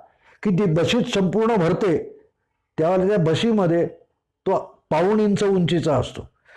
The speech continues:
तशी काँग्रेसची मतं कर्नाटकात सगळीकडे सपाट झाल्यामुळे उंचीला कमी होती, भाजपची ठराविक भागात असल्यामुळे उंचीला जास्त होती,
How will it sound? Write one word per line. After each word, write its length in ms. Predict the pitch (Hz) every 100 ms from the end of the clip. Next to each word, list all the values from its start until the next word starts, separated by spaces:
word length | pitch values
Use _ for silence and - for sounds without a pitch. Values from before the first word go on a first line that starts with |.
| - - 170
तशी 160 | 165
काँग्रेसची 600 | 226 170 165 202 233 233
मतं 280 | 233 233 233
कर्नाटकात 540 | 220 208 220 185 202
सगळीकडे 540 | 208 - 180 214 214 208
सपाट 320 | 190 180 196
झाल्यामुळे 540 | 175 185 190 190 208 208 - _ _ _ _
उंचीला 420 | 165 175 208 220
कमी 300 | 214 190 190
होती, 320 | 185 147 165 165 - - -
भाजपची 580 | 113 135 160 220 214 208 -
ठराविक 380 | 147 170 220 240
भागात 320 | 208 196 208
असल्यामुळे 400 | 196 196 208 208
उंचीला 480 | 196 185 180 220 220
जास्त 320 | 196 175 -
होती, 280 | 175 160